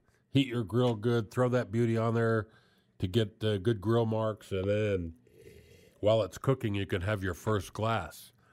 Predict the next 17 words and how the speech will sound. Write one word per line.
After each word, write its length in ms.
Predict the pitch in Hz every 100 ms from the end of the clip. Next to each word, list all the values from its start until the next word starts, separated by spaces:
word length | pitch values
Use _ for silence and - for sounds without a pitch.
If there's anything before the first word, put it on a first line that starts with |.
| _ -
of 140 | 101
the 80 | 98
wine 260 | 113 123 131
of 60 |
the 60 | 120
week. 320 | 131 135 - - _ _ _ _ -
It 120 | 127
is 400 | 131 131 151 190
the 120 | 123
twenty 380 | 101 - 170 185
eighteen, 800 | 180 190 - 151 113 104 113 131 - _ _ _ - _ _ _
uh, 400 | - 98 95 87 78 - - _ -
I, 40 |
I, 60 | 98 - - -
I, 140 | 101 - - 87 - -
I 60 | -
just, 300 | - 107